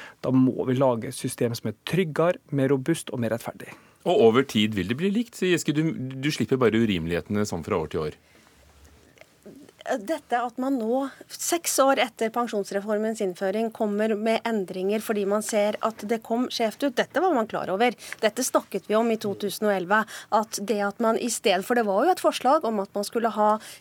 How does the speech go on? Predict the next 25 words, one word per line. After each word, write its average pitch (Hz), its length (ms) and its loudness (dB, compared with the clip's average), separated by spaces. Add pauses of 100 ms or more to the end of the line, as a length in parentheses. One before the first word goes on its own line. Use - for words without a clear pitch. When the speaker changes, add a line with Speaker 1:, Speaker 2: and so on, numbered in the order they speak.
Speaker 3:
gjennomsnitt 214 640 2
av 226 140 4
lønns- 180 180 -2
og 202 140 -2
prisvekst, 349 560 0 (260)
men 262 140 4
man 262 180 4
valgte 277 480 2
i 240 240 -2
en 214 240 0
veldig 214 320 0
høykonjunktur 202 720 0
å 262 80 -4
si 233 240 -4
at 180 160 -4
man 208 160 0
ønsket 202 460 -2
da 185 160 2 (100)
lønnsvekst 196 720 -2
minus 208 460 2 (340)
null 196 160 0
femogsytti 185 640 -2
prosent. 185 540 -2 (340)
Eh, 220 480 4
og, 240 400 4